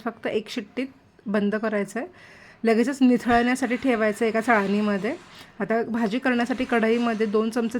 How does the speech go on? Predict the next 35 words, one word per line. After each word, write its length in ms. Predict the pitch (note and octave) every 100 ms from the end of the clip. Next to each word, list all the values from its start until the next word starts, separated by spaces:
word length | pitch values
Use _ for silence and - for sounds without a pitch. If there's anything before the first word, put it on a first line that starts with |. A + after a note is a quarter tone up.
| -
तेल 140 | A3+
गरम 280 | A3+ A3 G#3+
केलेलं 300 | G#3+ F#3+ F#3
आहे. 160 | B3
तेल 140 | A3 G#3+ G#3
छान 160 | A#3
गरम 260 | A3+ A3 A3+
झालं 220 | A3+ A3+
की 100 | A3
यामध्ये 360 | A3 G#3 G3+ G#3
मोहरी 300 | G#3+ G3+ A3+
टाकायची 520 | A#3 A#3 A3 G#3+ A#3
आहे, 80 | A#3
जिरं 320 | G3+ G#3 G3+
टाकायचं 480 | G#3+ A3+ A3 G#3+ A#3
आहे, 80 | A3+ -
छान 220 | A#3 B3 - A#3
तडतडलं 460 | A3+ G3+ A3 G3+ G#3+
आणि 260 | G#3+ A3
फुलल्यानंतरनं 800 | A3+ A#3 G#3 G#3 A3+ G#3+ A3 G#3
यात 120 | A3 A3+
कढीपत्त्याची 540 | A3 G3+ G#3 G#3 G#3 C4
पानं 320 | A#3+ A#3+ F#3+
टाकायची 520 | F#3+ F3+ F3+ F3 -
आहेत. 120 | A#3+ - - - - - -
त्यानंतरनं 540 | - A3+ A#3 A3+ A#3 A#3+
दोन 180 | A#3 B3+
हिरव्या 360 | B3+ A3+ A3
मिरच्या 300 | A#3 A3 A#3+
घेतलेल्या 300 | B3 A#3+ A3+
आहेत, 100 | A3+
त्याला 160 | A3 G#3+
मधनं 340 | A3 F#3+ G3+
असं 140 | A3 A#3+
कट 160 | A3